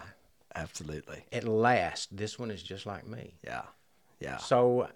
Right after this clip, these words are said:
Speaker 2: I think it's very clear, to me at least,
Speaker 1: Yeah.
Speaker 2: that all the events that happened to, uh, Adam on day six took quite some period of time.
Speaker 1: Mm-hmm. Yeah.
Speaker 2: How long, the Bible doesn't tell us,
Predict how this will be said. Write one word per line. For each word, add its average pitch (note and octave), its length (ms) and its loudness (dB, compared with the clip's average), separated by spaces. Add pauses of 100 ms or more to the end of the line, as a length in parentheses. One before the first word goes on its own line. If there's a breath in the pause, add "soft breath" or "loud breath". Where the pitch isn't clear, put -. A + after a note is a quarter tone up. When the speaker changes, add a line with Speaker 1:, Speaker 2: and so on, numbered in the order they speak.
(180)
Speaker 2:
I B2 80 -2
think B3 300 -2
it's - 320 -4
very G#2 260 2
clear, F#2+ 560 -2 (560 soft breath)
to A#2+ 80 -4
me C#3+ 240 2
at C2+ 120 -10
least, C#2+ 380 -10
Speaker 1:
Yeah. F2 240 -6 (480)
Speaker 2:
that G2+ 400 0 (800)
all B2+ 120 6
the G3 140 2
events C#3 320 0
that G2+ 120 -2
happened A#2 440 -6 (380)
to, A#2 540 -4 (500 soft breath)
uh, F2+ 220 -14 (180)
Adam F#2+ 420 -2
on G2 140 -10
day F#2+ 160 -4
six - 600 -4 (1300)
took D#3+ 260 0
quite - 360 2
some G2+ 240 -6
period F2 240 -6
of D2+ 100 -12
time. C2+ 320 -14
Speaker 1:
Mm-hmm. D#2+ 360 -8 (220)
Yeah. D#2+ 160 -4
Speaker 2:
How A2 160 4
long, A#2 280 4
the G2 60 -4
Bible F#2 300 0
doesn't F2 280 -6
tell C3 220 0
us, - 160 -8